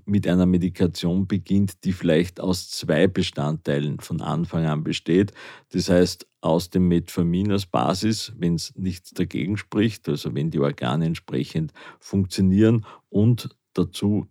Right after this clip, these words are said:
quasi gleichzeitig ein neues Medikament. Ich denke da an die Klasse der S G L T zwei Hämmer. Das sind Medikamente, die die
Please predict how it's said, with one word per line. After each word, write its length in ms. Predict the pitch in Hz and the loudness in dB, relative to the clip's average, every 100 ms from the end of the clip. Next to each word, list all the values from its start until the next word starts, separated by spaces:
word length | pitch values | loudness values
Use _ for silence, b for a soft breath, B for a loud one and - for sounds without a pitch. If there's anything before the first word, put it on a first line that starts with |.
| _ | _
quasi 420 | - 58 80 - | -2 0 0 -4
gleichzeitig 760 | - 71 80 - 92 80 92 - | -2 0 0 0 0 2 -2 -2
ein 280 | 87 80 - | -2 -2 -4
neues 420 | - 85 64 78 | -4 -2 0 0
Medikament. 760 | 92 87 92 - 82 78 82 - | 0 0 0 -2 -2 0 -2 -4
Ich 160 | 87 | -8
denke 380 | - 73 82 90 | -4 -4 -4 -6
da 200 | 90 78 | -4 -2
an 120 | 80 | -2
die 180 | 82 82 b b b _ | -2 -4 b b b _
Klasse 480 | - 67 64 - 92 | -4 -2 -2 -2 -2
der 260 | - - 78 | 0 -2 -2
S 220 | 80 - | -2 0
G 100 | 90 | 0
L 120 | 82 | 0
T 220 | - 85 | -2 -4
zwei 580 | - - 82 67 85 90 | -4 -6 -2 0 0 -2
Hämmer. 560 | - 90 90 101 104 104 b b b b _ - | -8 -2 2 4 4 2 b b b b _ -6
Das 200 | 87 - | -6 0
sind 160 | 92 | 2
Medikamente, 880 | 87 85 90 92 80 80 87 - 90 | 2 2 -2 0 0 0 0 2 2
die 500 | 78 - 90 90 87 | 2 -2 0 2 0
die 360 | - 85 80 | -2 0 -2